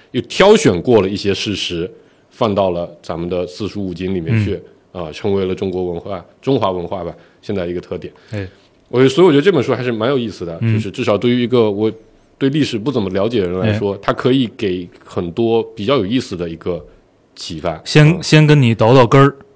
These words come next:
Speaker 2: 是吧？
Speaker 1: 对，先倒到了根儿上，对吧？就，就，就为什么我们，你看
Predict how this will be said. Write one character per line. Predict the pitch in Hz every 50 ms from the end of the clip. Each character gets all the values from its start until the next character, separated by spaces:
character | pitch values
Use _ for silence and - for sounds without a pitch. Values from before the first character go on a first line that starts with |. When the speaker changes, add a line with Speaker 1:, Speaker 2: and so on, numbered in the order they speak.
| _ _ _ _ -
Speaker 2:
是 | -
吧？ | 117 139
Speaker 1:
对， | 143 123 98 - - -
先 | - - 143 139
倒 | 120 127 131
到 | 143 143
了 | 127 113
根 | - - 147
儿 | 151 147
上， | 123 113 92 85 - - - -
对 | 101
吧？ | 95 92 85
就， | 85 110 104 - - _
就， | - - 123
就 | 107 - 139
为 | 139 165 208 208
什 | 147 147
么 | 127 135
我 | 139 127
们， | 117 117 123 131 - - - - - - - - _ _ -
你 | 143 165
看 | 180 196